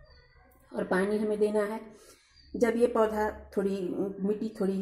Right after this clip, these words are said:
सूख जाए, एक से दो इंच तक, तब इसमें हम पानी देंगे। और फिर दोबारा जब हम देंगे, चेक कर लेंगे मिट्टी, तभी पानी देंगे।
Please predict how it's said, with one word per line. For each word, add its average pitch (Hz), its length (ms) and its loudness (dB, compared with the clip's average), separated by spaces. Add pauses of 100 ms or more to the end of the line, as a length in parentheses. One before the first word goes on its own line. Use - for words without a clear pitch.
(240)
सूख 208 340 -4
जाए, 170 220 -4 (400)
एक 202 220 4
से 190 120 -4
दो 175 200 0
इंच 180 220 0
तक, - 240 -8 (480)
तब 262 200 6
इसमें 190 240 2
हम 190 120 0
पानी 160 340 2
देंगे। 156 320 -4 (340)
और 240 120 4
फिर 269 200 4
दोबारा 214 380 6
जब 220 200 2
हम 208 160 2
देंगे, 190 280 8
चेक 196 300 -2
कर 190 120 2
लेंगे 180 240 4
मिट्टी, 180 340 0
तभी 175 240 -6
पानी 156 300 -2
देंगे। 156 360 -8